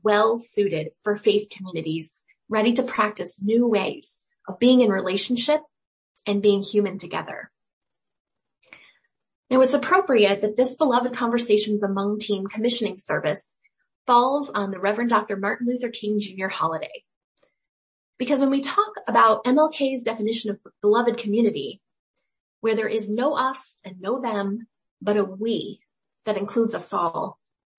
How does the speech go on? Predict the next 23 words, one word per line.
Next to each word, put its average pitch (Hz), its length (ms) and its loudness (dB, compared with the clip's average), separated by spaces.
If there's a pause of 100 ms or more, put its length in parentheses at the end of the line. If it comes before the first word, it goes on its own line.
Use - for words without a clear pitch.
(1400)
this 262 180 0
phrase 359 380 4
is 233 80 -2
commonly 285 540 4
misunderstood, 214 800 0 (420)
it 220 100 -4
doesn't 403 300 4
refer 277 360 2
to 269 140 -2
a 208 60 4
world 208 420 4
where 185 380 -4 (360)
everyone 226 440 0
is 190 180 -8
the 180 80 -14
same. - 500 -12 (1400)
No, - 280 -4 (260)
to 240 120 -2
Martin 320 220 2
Luther 359 160 -2
King, 214 300 -2
beloved 233 460 -2
community 247 680 0